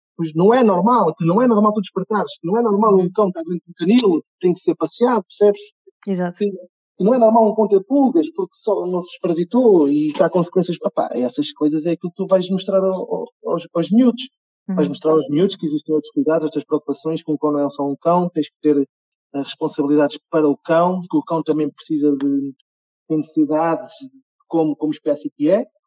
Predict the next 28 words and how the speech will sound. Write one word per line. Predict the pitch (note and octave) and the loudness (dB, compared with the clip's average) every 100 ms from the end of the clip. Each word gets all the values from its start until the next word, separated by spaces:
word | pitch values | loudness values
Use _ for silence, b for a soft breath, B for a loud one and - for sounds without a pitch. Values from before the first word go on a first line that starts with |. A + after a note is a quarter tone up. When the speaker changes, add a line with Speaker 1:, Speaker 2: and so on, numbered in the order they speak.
| _ | _
Speaker 1:
tal | - - | -6 -2
como | - | -2
eles | - | -2
Speaker 2:
Uhum. | C#3 | -2
Speaker 1:
gostam | D3 D3 | -4 -4
de | D3 | -10
brincar, | C#3+ C#3 F3 F#3 D#3+ | -8 -2 0 0 0
como | D3+ | -6
eles | C#3 | -4
gostam | C#3+ C#3+ C#3 | -4 -4 -4
de | |
ir | C#3 | -4
ao | C3+ | -2
parque, | E3 E3+ | -2 -2
como | D3 | -2
eles | D3 | -4
gostam | - - C#4+ | -4 -8 -8
de | C#4 C3+ | -8 -6
ir | C3+ | 0
à | C#3+ - | 0 2
praia, | D3 E3+ E3+ D#3 | 2 4 2 2
como | D3+ D3 | -2 -2
gostam | D3 D3+ | -2 -4
de | D3 | -6
passear | D3+ - - | -4 -2 -2
com | |
os | D3 | -4
pais. | - D#3+ F#3+ | -2 0 0